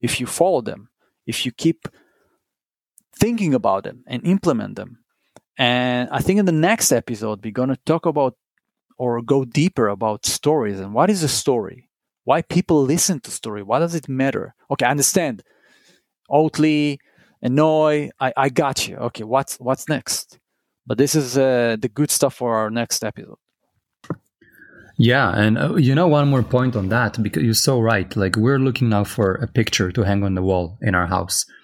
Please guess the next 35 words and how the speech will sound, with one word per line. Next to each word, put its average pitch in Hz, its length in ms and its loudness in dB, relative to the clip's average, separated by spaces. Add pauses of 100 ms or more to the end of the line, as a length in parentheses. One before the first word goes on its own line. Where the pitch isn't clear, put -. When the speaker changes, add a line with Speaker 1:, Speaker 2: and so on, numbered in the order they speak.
(400)
Speaker 2:
And, 104 340 2
um, 101 600 0 (1080)
we 139 120 4
don't 196 180 2
have 220 140 2
much 135 240 0
money 117 180 0
to 110 140 -2
spend. 92 380 -4 (100)
So - 160 0
we 113 100 4
go 131 240 0
by, 123 540 0 (560)
we're 113 140 4
not 120 120 2
looking 117 220 -2
for 98 180 -4
a 95 60 -4
story. 87 340 -4
We're 92 140 -2
looking 110 240 2
for 98 160 0
a 92 100 -4
product. 85 540 -4 (420)
So - 160 2
we 113 140 6
went 123 260 2
on 107 140 0
Etsy 95 580 -2 (140)
and 98 120 0
we 95 120 -4
looked 104 280 -2
for 92 540 -2
a - 60 -14
picture, 95 520 -2